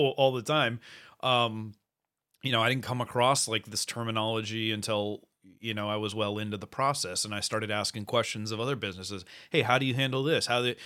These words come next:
you know, a lot of the things that we're getting questions here for. And, um,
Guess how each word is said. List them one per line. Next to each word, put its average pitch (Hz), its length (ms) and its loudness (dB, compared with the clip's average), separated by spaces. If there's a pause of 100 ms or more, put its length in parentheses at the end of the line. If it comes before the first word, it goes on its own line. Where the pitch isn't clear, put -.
(140)
you 143 80 4
know, 135 80 6
a - 60 0
lot 139 180 10
of 139 60 4
the 135 100 4
things 135 240 -2
that 127 100 2
we're 123 140 -2
getting 120 220 0
questions - 640 0 (300)
here 185 260 -2
for. 92 400 -4
And, 117 400 0
um, 110 400 2